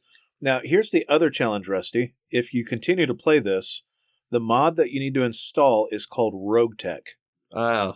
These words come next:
Speaker 2: that's, I've already heard about. I've already
Speaker 1: Rogue
Speaker 2: looked at
Speaker 1: Tech
Speaker 2: it.
Speaker 1: is harder, but Rogue Tech adds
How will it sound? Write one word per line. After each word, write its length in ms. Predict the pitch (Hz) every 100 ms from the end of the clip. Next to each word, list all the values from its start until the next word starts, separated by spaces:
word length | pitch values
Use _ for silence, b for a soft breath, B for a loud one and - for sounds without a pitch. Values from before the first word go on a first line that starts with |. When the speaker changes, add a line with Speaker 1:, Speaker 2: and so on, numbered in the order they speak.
| -
Speaker 2:
that's, 260 | 110 110 -
I've 260 | 117 113
already 340 | 107 107 110 104
heard 200 | 107 104
about. 280 | 98 90 - -
I've 220 | 101 101
already 220 | 101 107
Speaker 1:
Rogue 160 | 147 156
Speaker 2:
looked 140 | -
at 160 | 180 165
Speaker 1:
Tech 80 | -
Speaker 2:
it. 40 |
Speaker 1:
is 160 | 147 -
harder, 520 | 170 180 127 120 - _ _ _ -
but 220 | 127 120
Rogue 320 | 127 135 151 -
Tech 380 | 160 147 - _ _ _
adds 640 | 123 131 131 123 - -